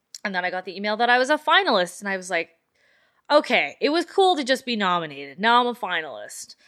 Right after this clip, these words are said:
And then by the time last Sunday rolled around, it was the virtual event.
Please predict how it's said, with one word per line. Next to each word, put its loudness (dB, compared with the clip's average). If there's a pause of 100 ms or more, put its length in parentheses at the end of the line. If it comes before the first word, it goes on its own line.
(320)
And -2
then 0
by 4
the -4
time -4
last -6
Sunday 0
rolled 4
around, 2
it -8
was -10
the -8
virtual -4
event. -4